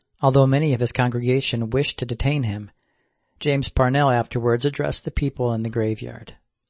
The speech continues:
The conduct of James Parnell here is worthy of notice. Although John Ray had disturbed the meeting of friends on the same day,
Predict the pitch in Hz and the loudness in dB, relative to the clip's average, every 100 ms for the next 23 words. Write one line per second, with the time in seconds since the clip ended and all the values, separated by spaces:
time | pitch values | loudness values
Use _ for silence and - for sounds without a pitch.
0 | _ _ _ _ _ _ _ - - 170 | _ _ _ _ _ _ _ -6 0 0
1 | 226 131 123 120 117 120 113 - - 113 | 2 0 2 0 0 0 0 -2 -2 0
2 | 120 120 101 104 104 127 117 123 123 123 | 2 0 0 -2 -2 -2 0 2 4 2
3 | 113 117 113 113 113 - - _ _ - | 2 2 0 0 -6 -10 -12 _ _ -20
4 | - 139 123 135 165 147 170 160 143 156 | -8 2 4 6 4 0 0 0 0 2
5 | 151 131 127 123 - 160 180 143 127 127 | 2 2 0 0 0 0 -2 0 0 0
6 | 127 123 - 143 135 120 117 113 - 127 | 0 -2 -4 -2 -2 0 0 0 -2 -2
7 | 117 113 110 101 | -2 -2 -4 -8